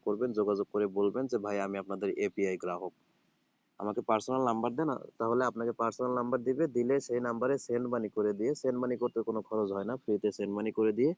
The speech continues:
টাকা অ্যাড করে দিবেন ব্যালেন্সে। আহ, অফার নেওয়ার জন্য ড্রাইভ ব্যালেন্স অ্যাড করবেন, রিচার্জের জন্য মেইন ব্যালেন্স অ্যাড করবেন।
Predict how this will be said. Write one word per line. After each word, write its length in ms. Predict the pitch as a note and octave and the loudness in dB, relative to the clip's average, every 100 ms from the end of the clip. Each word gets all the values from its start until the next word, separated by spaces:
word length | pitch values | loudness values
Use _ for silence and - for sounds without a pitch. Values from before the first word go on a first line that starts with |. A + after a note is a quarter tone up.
| _ _ _ _ _ - | _ _ _ _ _ -2
টাকা 160 | A2+ | 2
অ্যাড 140 | A2+ G#2+ | 2 4
করে 180 | A#2 A2+ | 4 4
দিবেন 280 | A2 A2+ C#3+ | 4 4 4
ব্যালেন্সে। 420 | A#2+ A2+ B2 - F3+ - _ _ _ _ _ _ - | 4 2 2 2 2 0 _ _ _ _ _ _ -2
আহ, 220 | A2 G#2 G2+ | 4 6 8
অফার 300 | A2+ B2 B2+ | 6 4 2
নেওয়ার 180 | C3+ C3 | 4 4
জন্য 140 | C#3+ B2+ | 2 4
ড্রাইভ 200 | A#2+ A#2 | 4 6
ব্যালেন্স 260 | C3 C3+ | 4 4
অ্যাড 160 | C#3 C3 | 2 2
করবেন, 380 | C3+ C3+ C#3+ F#3 - _ _ _ | 2 4 4 0 -4 _ _ _
রিচার্জের 400 | B2 A#2 B2+ B2+ | -4 2 2 4
জন্য 160 | A#2+ A#2+ | 4 2
মেইন 200 | A2+ G#2+ | 2 2
ব্যালেন্স 220 | G2+ F#2+ | 2 0
অ্যাড 140 | F2+ - | -4 -8
করবেন। 280 | E2+ D#2+ | -10 -10